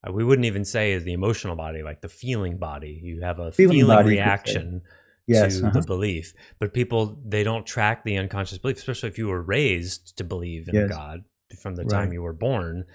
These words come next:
Speaker 1: then
Speaker 2: Sure.
Speaker 1: you don't ever remember making the mental body belief choice. So
Speaker 2: Yes.
Speaker 1: you're, you're just left with the feeling body. Well, I just, I just feel it. I feel it. But you don't realize that you made a, a,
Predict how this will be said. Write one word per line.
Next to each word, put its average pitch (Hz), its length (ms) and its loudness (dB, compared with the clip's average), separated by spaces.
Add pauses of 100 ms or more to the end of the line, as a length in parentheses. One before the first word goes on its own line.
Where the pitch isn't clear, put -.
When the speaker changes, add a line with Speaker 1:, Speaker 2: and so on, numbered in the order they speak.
(340)
Speaker 1:
then 92 200 -2
Speaker 2:
Sure. 107 120 2
Speaker 1:
you 101 60 -2
don't 110 220 -2 (160)
ever 101 260 -4
remember 95 460 -2
making 98 340 -2
the 90 80 -2
mental 95 300 -2
body 92 500 -2
belief 98 480 -4
choice. - 680 -10 (460)
So - 180 0
Speaker 2:
Yes. 95 260 4
Speaker 1:
you're, 98 100 -6
you're 95 160 -6
just 95 160 -8
left 98 240 -4
with 90 120 -10
the 82 60 -10
feeling 101 480 -6
body. 85 580 -6 (260)
Well, 95 160 -4
I 78 100 -12
just, - 380 -14
I 85 180 -14 (100)
just - 220 -10
feel 247 280 -4
it. 80 120 -10
I 85 80 -8
feel - 360 -10
it. - 180 -20 (260)
But 85 100 -6
you 101 60 -4
don't 95 160 -6
realize 90 400 -6
that - 140 -20
you 87 60 -10
made 87 200 -6
a, 78 200 -12 (200)
a, 90 300 -12